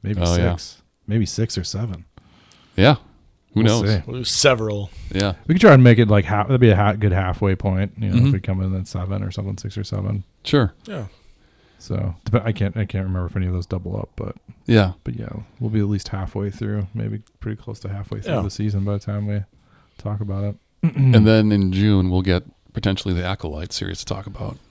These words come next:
Speaker 3: Mm-hmm.
Speaker 2: Um, but for the rest of the year, who knows? <laughs> Uh,
Speaker 1: Yeah.
Speaker 2: Ahsoka season two might come quarter three this year?
Speaker 3: No.
Speaker 2: Or it's, it's filming this year?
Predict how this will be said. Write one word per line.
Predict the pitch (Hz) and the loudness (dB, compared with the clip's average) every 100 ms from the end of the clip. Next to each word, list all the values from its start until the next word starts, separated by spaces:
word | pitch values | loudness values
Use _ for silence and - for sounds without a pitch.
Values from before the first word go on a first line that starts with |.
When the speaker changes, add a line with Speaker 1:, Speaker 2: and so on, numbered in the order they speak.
| - | -10
Speaker 3:
Mm-hmm. | 110 107 175 - - - - - _ _ _ _ _ _ _ _ _ - | -8 -8 -10 -12 -20 -20 -20 -20 _ _ _ _ _ _ _ _ _ -4
Speaker 2:
Um, | 101 90 90 87 | 0 0 -2 -4
but | 98 | -6
for | 101 | -2
the | |
rest | 92 156 | 2 2
of | 101 | 0
the | |
year, | 90 85 | 0 0
who | 85 | 2
knows? | 107 98 - - - - - - | 2 0 -2 -10 -12 -18 -18 -6
<laughs> | 127 - - - 143 139 139 110 95 _ - _ | -4 -4 -8 -14 -10 -10 -10 -10 -10 _ -20 _
Uh, | 101 92 87 101 | -2 2 4 6
Speaker 1:
Yeah. | 110 | 8
Speaker 2:
Ahsoka | 110 107 | 10 8
season | - 110 101 95 - - | 4 0 0 -2 -4 -4
two | - 104 143 202 98 95 _ - | 0 2 2 -2 -6 -16 _ -10
might | 143 160 | -4 -4
come | - 170 170 160 143 - 160 156 147 _ _ - - | -2 -4 -4 -6 -10 -18 -20 -20 -20 _ _ -18 -10
quarter | - 131 139 | -2 0 0
three | - 139 | -2 -2
this | 147 151 | -2 -4
year? | 170 175 156 - | -6 -6 -8 -12
Speaker 3:
No. | 95 95 87 87 | -12 -10 -6 0
Speaker 2:
Or | 90 | 0
it's, | 98 | 0
it's | - 95 | -6 -6
filming | - 98 110 117 | 0 2 4 2
this | 117 123 | 0 0
year? | 123 127 | 0 -2